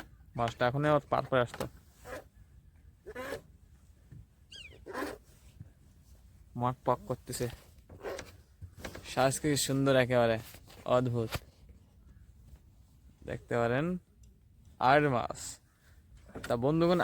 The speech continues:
আড় মাছ বাঁধানোর সবচেয়ে উত্তম আধার হলো পুঁটি মাছ।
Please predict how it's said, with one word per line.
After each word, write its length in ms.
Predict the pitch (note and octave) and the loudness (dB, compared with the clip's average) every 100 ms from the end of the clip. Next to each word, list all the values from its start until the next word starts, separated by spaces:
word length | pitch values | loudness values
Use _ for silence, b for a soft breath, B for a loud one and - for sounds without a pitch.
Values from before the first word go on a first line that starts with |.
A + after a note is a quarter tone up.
| - | 4
আড় 120 | C3+ D#3+ | 6 6
মাছ 140 | F#3 D#3+ D3 | 6 6 8
বাঁধানোর 320 | D#3+ F3+ F3+ | 8 8 6
সবচেয়ে 340 | E3 D#3 G#3 F#3 | 4 4 6 8
উত্তম 380 | E3 - F#3 F#3 F3+ D#3+ - - | 6 4 8 8 8 2 0 6
আধার 180 | C#3 E3+ G3 | 10 12 12
হলো 160 | G3+ A#3 C4+ - - - - - - - - - - | 12 10 8 -2 -2 -2 -4 -8 -16 -18 -16 -10 4
পুঁটি 220 | G3+ B3 F3+ | 8 10 10
মাছ। 340 | A#2 C#2+ | 10 8